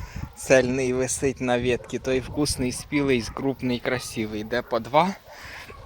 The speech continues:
якась фігня.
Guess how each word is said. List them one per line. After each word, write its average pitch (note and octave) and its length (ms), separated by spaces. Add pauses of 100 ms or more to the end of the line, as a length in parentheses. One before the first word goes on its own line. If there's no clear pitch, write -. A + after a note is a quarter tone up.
(1800)
якась B2+ 580
фігня. A#2+ 380